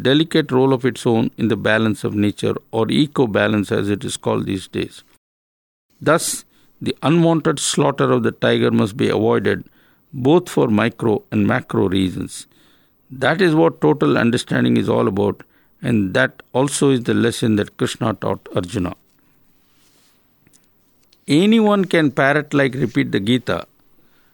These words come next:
but when it comes down to practical life, few people implement its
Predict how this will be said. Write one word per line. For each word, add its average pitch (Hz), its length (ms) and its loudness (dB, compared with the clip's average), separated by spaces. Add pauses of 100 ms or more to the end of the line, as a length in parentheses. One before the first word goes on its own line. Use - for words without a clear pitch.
(360)
but 120 180 -2
when 120 200 2
it 107 140 -4
comes 185 240 2
down 185 180 0
to 143 60 -2
practical 139 560 -2
life, 92 440 -2 (680)
few 180 420 0
people 143 500 0
implement 113 580 0
its - 220 -6